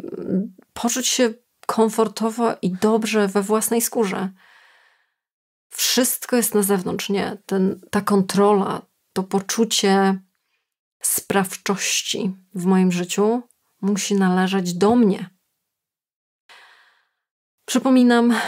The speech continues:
nigdy nie mówię w absolutach, nie, nigdy nie mówię w stu procentach, nigdy nie mów, nie,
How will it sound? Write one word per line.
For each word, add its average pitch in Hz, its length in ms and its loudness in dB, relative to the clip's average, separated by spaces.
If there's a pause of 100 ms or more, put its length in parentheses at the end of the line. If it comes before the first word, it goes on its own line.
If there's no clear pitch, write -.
(140)
nigdy 226 360 4
nie 208 80 4
mówię 208 260 4
w 190 220 -2
absolutach, 180 840 0
nie, 208 120 4
nigdy 208 380 4
nie 208 100 4
mówię 190 200 2
w 190 80 -6
stu - 300 -2
procentach, 202 580 0
nigdy 208 420 4
nie 202 280 6
mów, 202 380 4
nie, 202 420 2